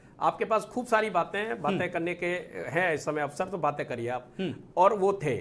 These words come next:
Speaker 1: पूरे प्रदेश भर में किसी व्यक्ति को लेकर ऐसे कोई कमी, कोई कमी होती है तो कमी सामूहिकता की होती है, टीम वर्क होता है, ऐसा नहीं है। किसी व्यक्ति को टारगेट करना ठीक नहीं है।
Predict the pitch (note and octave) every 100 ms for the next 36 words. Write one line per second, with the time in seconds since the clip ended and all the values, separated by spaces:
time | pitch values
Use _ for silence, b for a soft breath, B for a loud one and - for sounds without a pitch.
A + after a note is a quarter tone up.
0 | - b b - A3+ C4 C4 - D#3+ A3
1 | A3+ F#3 E3+ E3 E3+ G#3 A3 - - D3+
2 | G3 D3+ D#3 A3+ G#3+ G3+ E3 E3 G#3 G#3
3 | D#3+ C#3+ F#3+ G3+ - - F#3 G3+ F#3+ -
4 | D#3+ G#3 G3 - D3+ F#3 F3+ F3+ F#3 A3
5 | F#3+ G3 G#3 A3+ - - - - D#3+ F#3+
6 | A3 D#3+ D#3+ G3 F#3+ E3+ D3+ A2+ A2+ F#2+
7 | F2 - b b - A#3 B3 A3 E3+ F3+
8 | F3 G3 A#3+ - F3+ E3+ G3+ G#3+ F#3+ F#3+
9 | E3+ E3+ A3+ A#3 G#3+ E3 D#3+ F#3 F#3 E3+
10 | F3 F3 D#3+ F3 F#3+ A3+ A#3